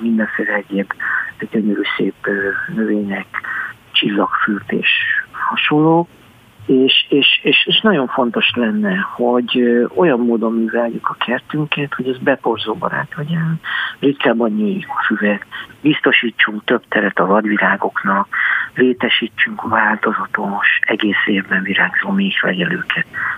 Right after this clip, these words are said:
telepítsünk többféle fajból álló bokrokat, sövényeket, fákat. Tehát, hogy a,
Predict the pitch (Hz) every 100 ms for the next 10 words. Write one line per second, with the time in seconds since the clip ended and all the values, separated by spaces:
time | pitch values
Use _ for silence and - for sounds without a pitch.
0 | - 135 123 - 120 - 117 - - -
1 | 113 98 - - 107 104 - 98 95 98
2 | - - - - - 98 98 95 92 95
3 | 110 - - - - 95 - - 110 104
4 | 95 98 - - - 113 - - 139 -
5 | 127 139 151 143 - - - -